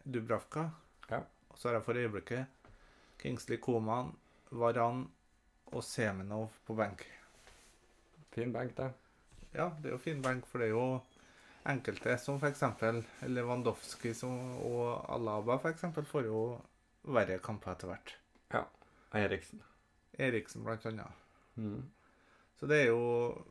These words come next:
Speaker 1: men det er jo ikke noe dermed sagt at laget blir sånn her når fristen er fredag.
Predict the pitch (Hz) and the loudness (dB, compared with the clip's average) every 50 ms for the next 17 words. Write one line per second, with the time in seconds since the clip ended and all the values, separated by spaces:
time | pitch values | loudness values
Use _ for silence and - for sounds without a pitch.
0 | - - - 127 127 117 - - 131 120 113 110 110 - - 127 117 117 113 113 | -10 -4 -2 -2 -2 -2 -6 -2 2 4 4 4 2 0 -2 -2 0 0 0 -2
1 | 113 113 - - - - - - 127 127 117 110 104 107 - - 113 - - 110 | -4 -6 -8 -10 -14 -18 -14 0 4 4 4 4 2 -4 -6 -8 -8 -2 -2 -2
2 | 107 - 117 101 101 104 101 104 104 104 101 - 113 110 110 107 104 95 - - | 0 2 0 0 0 -2 -2 -2 -2 -2 -2 -2 -4 -2 0 -2 -2 -2 -6 -14
3 | - - - - - - - - 139 123 123 117 113 110 110 - 117 104 - - | -20 -20 -18 -16 -14 -14 -14 -12 -10 -4 0 2 2 2 2 0 -2 -2 -2 -4
4 | - - 110 - 110 104 92 - 107 104 95 92 107 131 151 | -8 -6 -2 0 0 0 -2 0 0 0 0 2 2 0 0